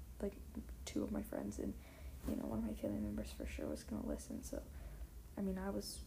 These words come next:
I really was aiming for <laughs> a very small number, so I know forty doesn't sound like a lot, but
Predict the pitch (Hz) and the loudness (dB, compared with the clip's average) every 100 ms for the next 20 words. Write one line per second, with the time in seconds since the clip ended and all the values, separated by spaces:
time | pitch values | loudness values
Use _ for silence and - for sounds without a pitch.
0 | 208 214 208 214 202 214 220 - - - | -2 0 2 4 2 2 0 -2 -4 -2
1 | 214 202 196 196 214 - - - - - | 2 4 4 4 2 2 2 0 -2 -8
2 | - - - 107 104 196 - - - - | -8 -6 0 2 6 4 4 0 -4 0
3 | 208 190 190 196 202 - 214 - - - | 2 2 2 0 0 0 0 -2 -6 -6
4 | - - 220 214 - 208 202 208 214 220 | -2 2 4 4 4 4 6 4 2 0
5 | - 208 214 220 214 220 - 202 - | 0 0 0 0 2 0 4 4 4